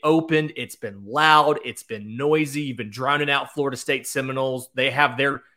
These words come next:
dumb chants, and you've been drowning them out w-, between, uh, helmet guy and just fans on their own and students being loud.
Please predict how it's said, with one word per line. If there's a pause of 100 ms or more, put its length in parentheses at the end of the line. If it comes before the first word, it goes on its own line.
(420)
dumb
chants,
and
you've
been
drowning
them
out
w-, (480)
between,
uh, (320)
helmet
guy
and
just (460)
fans
on
their
own
and
students
being
loud.